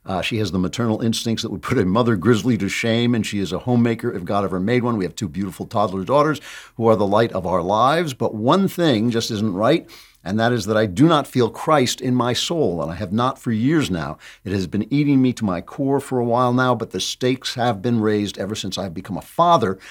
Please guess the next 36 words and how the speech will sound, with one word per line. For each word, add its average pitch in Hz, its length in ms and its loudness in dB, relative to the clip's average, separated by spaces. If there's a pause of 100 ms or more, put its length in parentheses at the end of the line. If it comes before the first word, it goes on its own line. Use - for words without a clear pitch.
(220)
I 92 60 -12
feel 117 160 -2
wise 139 320 4
enough 156 160 4
and 127 100 0
competent 139 400 0
enough 117 200 0
to 117 80 -6
raise 151 400 2
level-headed, 120 560 2
conservative-minded, 113 760 -2
humble 123 360 -4
daughters, 123 480 4
but 90 140 -6
I 95 60 -2
feel 131 280 0
that 113 100 -2
my 87 160 -6
lack 107 460 -4 (300)
of 87 160 -12
personal 117 400 -2
relationship 104 460 -4
with 98 100 -12
Christ 104 260 -2
is 98 80 -12
going 101 260 -4
to 90 60 -6
have 110 260 -4
me 107 200 -4
miss 110 280 -4
out 101 220 0
on 95 80 -6
the 98 60 -4
most 92 180 -6
important 95 380 -8
lessons 90 360 -10